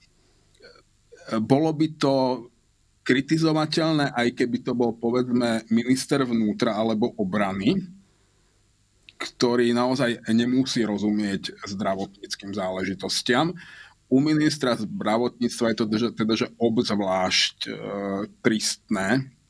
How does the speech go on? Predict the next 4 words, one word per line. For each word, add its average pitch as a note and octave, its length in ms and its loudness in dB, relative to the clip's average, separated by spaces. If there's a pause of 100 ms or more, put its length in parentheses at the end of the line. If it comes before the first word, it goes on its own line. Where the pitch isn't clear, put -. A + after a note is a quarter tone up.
(280)
keď G#2+ 160 0
vyvedie G#2+ 500 2 (300)
niečo G2+ 560 -4
podobné. G#2+ 640 0